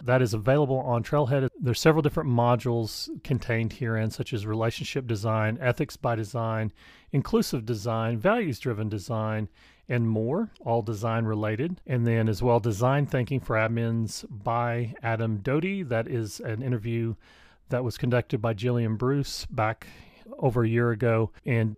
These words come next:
discussing things related to design decisions made by admins, and then further resources from there.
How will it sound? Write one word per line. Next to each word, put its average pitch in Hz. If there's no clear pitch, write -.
discussing 135
things 117
related 113
to -
design 117
decisions 117
made 113
by 110
admins, 110
and 113
then 107
further 110
resources 110
from 110
there. 110